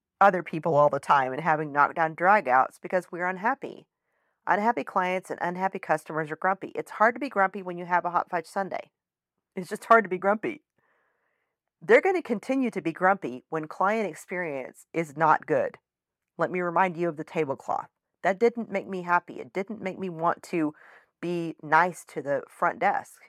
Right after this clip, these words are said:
It didn't make me want to go back to that hotel.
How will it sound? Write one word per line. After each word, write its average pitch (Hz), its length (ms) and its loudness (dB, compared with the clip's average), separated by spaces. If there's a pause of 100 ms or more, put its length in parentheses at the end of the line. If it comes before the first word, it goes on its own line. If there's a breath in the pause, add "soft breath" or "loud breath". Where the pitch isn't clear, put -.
It 147 80 -20
didn't 220 240 -4
make 185 160 -4
me 185 80 -10
want 180 200 -4
to 185 60 -8
go 196 120 -4
back 190 320 0
to - 100 -12
that 202 160 2
hotel. 202 580 2